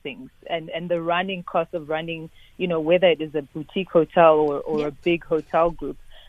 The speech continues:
Speaker 1: um, there are huge cost implications to, to not, to shutting down even for a day.
Speaker 2: Yeah.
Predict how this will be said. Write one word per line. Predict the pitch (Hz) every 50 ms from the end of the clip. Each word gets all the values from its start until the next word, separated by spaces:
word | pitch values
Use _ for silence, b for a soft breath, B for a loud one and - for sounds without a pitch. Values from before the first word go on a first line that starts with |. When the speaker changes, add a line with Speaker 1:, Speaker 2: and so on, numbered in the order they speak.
| b -
Speaker 1:
um, | - 156 151 160 160
there | 151 165 160
are | 156 160 - -
huge | - 208 185 160 -
cost | - - 175 165 - -
implications | 160 151 - 156 - - 156 143 - - 151 143 - -
to, | - 156 147 143 - - -
to | 180 165
not, | 165 170 165 170 - - -
to | - 170 - -
shutting | - 175 170 - 180 170
down | 160 160 156 156 156
even | 151 175 165 170 156
for | - - 151 147
a | 147
day. | 127 156 156 151 131 120 - - _ _
Speaker 2:
Yeah. | B 240 254 277 277